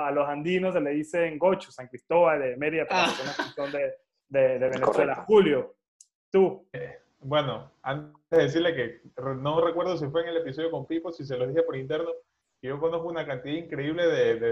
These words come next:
Speaker 4: venezolanos que son hinchas del Milan. No sé si allá el Milan es el primer equipo
Speaker 1: Ya,
Speaker 4: que
Speaker 1: ya te voy a dar que esa es la última pregunta, ya te voy a contestar por qué.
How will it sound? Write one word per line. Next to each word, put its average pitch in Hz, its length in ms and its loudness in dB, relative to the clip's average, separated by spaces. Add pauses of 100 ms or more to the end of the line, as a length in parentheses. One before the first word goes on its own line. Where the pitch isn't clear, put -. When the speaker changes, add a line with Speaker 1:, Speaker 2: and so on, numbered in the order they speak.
(100)
Speaker 4:
venezolanos 117 580 -6
que 127 120 -2
son 139 140 -4
hinchas 147 260 -4
del 120 160 -2
Milan. 117 360 -6
No 123 160 -4
sé 151 160 -6
si 139 240 -8
allá 117 380 -4
el 135 140 -10
Milan 139 340 -10
es 127 140 -16
el 143 80 -10 (200)
primer 127 280 -6
equipo 147 420 -4
Speaker 1:
Ya, 175 300 4
Speaker 4:
que 170 60 -2
Speaker 1:
ya 175 120 4
te 196 80 2
voy 196 160 6
a 196 80 6
dar 196 160 4
que 196 60 -2
esa 196 100 -4
es 190 40 0
la 185 80 6
última 185 260 2
pregunta, 180 680 0
ya 156 140 -2
te 175 80 -2
voy 175 120 6
a 175 40 0
contestar 147 340 -2
por 151 180 -2
qué. 135 200 -2